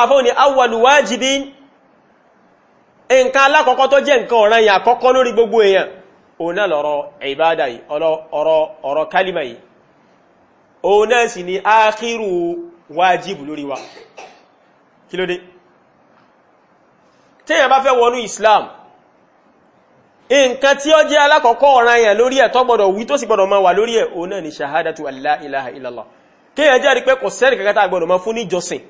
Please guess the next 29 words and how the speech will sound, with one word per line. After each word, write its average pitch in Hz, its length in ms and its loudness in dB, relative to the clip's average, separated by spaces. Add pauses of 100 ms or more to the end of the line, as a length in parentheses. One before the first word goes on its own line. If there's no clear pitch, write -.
(240)
àyàfi 143 300 -4
Ọlọ́run 156 220 -4
Ọba 135 140 -4
Allah 131 380 -6
nìkan. 113 220 -18 (240)
Kéèyàn 202 200 0
gbà 185 180 0
pé 190 120 -6
Ọlọ́run 202 200 -4
nìkan 151 380 -12
ni 151 60 -10
èèyàn 147 160 -10
gbọdọ̀ 143 160 -8
máa 143 120 -10
fún 151 140 -12
ní 170 60 -12
ìjọsìn. 143 280 -14 (220)
Nǹkan 151 280 -8
alákọ̀ọ́kọ́ 156 380 -6
tó 165 80 -8
jọ́ranyàn 151 400 -8
nìyẹn. 123 180 -16 (680)
Ṣé 175 100 -4
pé 220 160 2 (120)
buniyal 226 440 0
Islam 202 380 0
ala 175 240 0
khams, 185 420 -4
àbí? 175 260 0